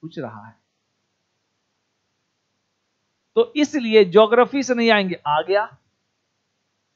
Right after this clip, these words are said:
करंट अफेयर से नहीं आता था, अचानक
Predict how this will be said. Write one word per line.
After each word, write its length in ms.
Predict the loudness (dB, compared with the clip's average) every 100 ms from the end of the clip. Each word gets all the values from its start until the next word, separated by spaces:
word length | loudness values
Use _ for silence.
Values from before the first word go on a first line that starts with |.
| _ _ _ 4
करंट 320 | 6 6 4
अफेयर 200 | 6 6
से 120 | 6
नहीं 260 | 2 2 4
आता 160 | 2 2
था, 100 | 2
अचानक 600 | 2 0 0 0 0 -4